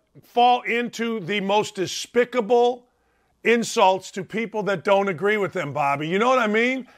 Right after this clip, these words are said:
It's like, "I'm such a good person 'cause I stand with this." Oh, wait, you don't agree with me? Then you're a no good, rotten, dirty son of a, you know what I, I mean? It's amazing how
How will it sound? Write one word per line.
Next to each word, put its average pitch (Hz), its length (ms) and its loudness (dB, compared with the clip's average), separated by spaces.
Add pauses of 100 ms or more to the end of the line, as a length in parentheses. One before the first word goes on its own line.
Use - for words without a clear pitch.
(240)
It's 220 200 0
like, 214 420 2 (520)
"I'm 311 220 4
such - 260 2
a 262 80 -8
good 214 260 -4
person 240 460 -2
'cause 214 180 -2
I 226 140 4
stand 247 460 0
with 196 160 -2
this." 262 400 2 (100)
Oh, 247 160 2
wait, 262 300 2 (440)
you 233 200 2
don't 339 200 4
agree 311 220 2
with 330 140 0
me? 330 240 0 (180)
Then 320 140 2
you're 392 140 6
a 339 40 0
no 381 240 4
good, 349 240 0
rotten, 349 300 2
dirty 359 260 2
son 370 300 0
of 359 60 0
a, 302 180 2
you 302 80 -2
know 320 120 4
what 294 200 2
I, 254 80 2
I - 20 -2
mean? 285 120 -2
It's 277 180 -2
amazing 285 680 0
how 240 320 0